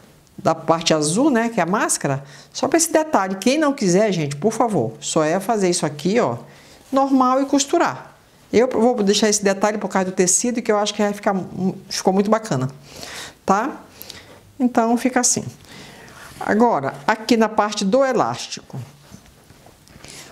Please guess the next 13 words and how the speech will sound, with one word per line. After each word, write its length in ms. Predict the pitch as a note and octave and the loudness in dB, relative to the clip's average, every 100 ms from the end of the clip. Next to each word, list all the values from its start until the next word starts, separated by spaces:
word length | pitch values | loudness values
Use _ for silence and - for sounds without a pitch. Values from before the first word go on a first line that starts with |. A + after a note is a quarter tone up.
| - | -8
Falei 220 | - F3+ G3 | 0 2 2
pra 120 | G#3+ | 2
vocês 560 | F#3+ F3 - G3+ A3+ | 2 2 2 2 2
que 140 | - A3+ | -2 -4
tem 340 | G3 G#3+ G#3 | 0 2 2
doze 380 | F3+ G3 B3 B3+ | 2 2 2 2
centímetros, 760 | - C4+ B3+ - C3+ A#2+ C3 | 0 0 -2 -2 0 -2 -2
né? 320 | C#3 G3+ B3 - | 0 2 0 -2
Que 100 | - | 0
eu 80 | E3+ | 4
medi 340 | D#3+ D3 D#3 | 4 4 2
aqui. 380 | E3 E3 - - - - - - - - - - - - _ | 2 0 -6 -8 -14 -20 -20 -20 -20 -20 -20 -20 -20 -20 _
Então, 440 | G3 G3 C#3 E2+ | 0 2 0 -2